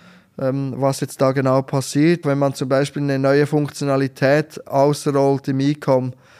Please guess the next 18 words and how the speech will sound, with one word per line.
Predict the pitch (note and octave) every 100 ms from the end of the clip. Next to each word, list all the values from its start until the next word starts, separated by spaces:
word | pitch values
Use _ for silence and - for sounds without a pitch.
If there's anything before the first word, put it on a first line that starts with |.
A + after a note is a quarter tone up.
| _ _
kann | - C3+
man | C3+ C3
auch | C3+ C3
mal | C3+ C3
irgendwie | C3 C3+ C#3
ins | B2+
Risiko | C3+ C#3 C#3+ C3+ C#3+
gehen, | C3+ C3+ C3 C3+
dass | C3 -
das | B2+ -
vielleicht | - B2+ B2+ -
nicht | C3+ C3
so | C#3
super | - - D#3 D#3+ D3
ausgereift | D3+ D#3+ D#3+ D3 C#3+ D#3+ - -
sein | - C#3 D3
darf, | D3+ C#3+ E3+ - -
ja. | B2 A#2+ D3